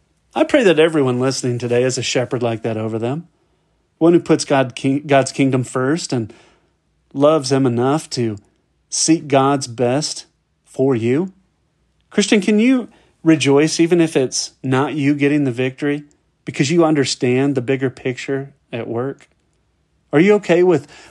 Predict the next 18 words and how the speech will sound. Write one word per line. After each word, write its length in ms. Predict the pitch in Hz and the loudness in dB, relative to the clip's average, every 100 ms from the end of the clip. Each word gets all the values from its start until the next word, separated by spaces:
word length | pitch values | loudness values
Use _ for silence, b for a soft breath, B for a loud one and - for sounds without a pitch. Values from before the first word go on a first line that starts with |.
| - | -2
laying 320 | 143 156 165 | 4 4 4
the 100 | 139 | 2
groundwork 760 | 127 123 131 143 135 143 147 - | 0 0 0 0 -2 -2 -4 -4
only 280 | 147 147 160 | -2 0 0
for 160 | 160 | 0
someone 380 | 139 151 143 127 | 0 0 0 0
else 280 | 123 147 - | -2 -4 -6
to 80 | 127 | -8
finish 340 | - 135 131 | -4 -4 -4
the 80 | 123 | -6
race? 440 | 117 120 156 - _ _ _ _ _ _ _ _ _ - | -6 -4 -6 -12 _ _ _ _ _ _ _ _ _ -8
Man, 120 | 160 | -4
we're, 240 | 190 202 - _ _ _ _ _ _ | -4 -4 -8 _ _ _ _ _ _
we 140 | 220 | 0
are 100 | 233 | 2
free 520 | 131 - 190 196 202 - | 0 0 2 2 0 -6
to 180 | - | -4
rejoice 840 | 131 135 117 143 131 107 95 - | 0 -2 0 0 2 -2 -4 -6